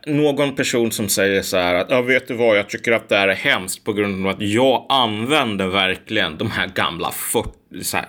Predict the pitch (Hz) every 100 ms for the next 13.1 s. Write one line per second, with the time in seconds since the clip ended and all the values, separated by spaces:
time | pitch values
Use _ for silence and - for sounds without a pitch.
0 | - - - 123 - - 117 95 98 101
1 | 101 95 85 101 101 98 - 95 87 110
2 | 117 139 - - - 76 98 110 123 98
3 | 92 - - - - 117 131 104 - -
4 | 98 98 98 107 131 95 58 76 73 80
5 | 90 98 - - 104 95 92 - 95 -
6 | 98 104 98 107 139 - - - - _
7 | _ _ - - - - - - - -
8 | _ _ _ _ _ _ _ _ - -
9 | 170 151 - 147 - 135 - 139 127 113
10 | 110 104 110 104 107 101 92 120 107 92
11 | 120 - - - 117 101 85 104 - -
12 | - - - - - - - - 104 101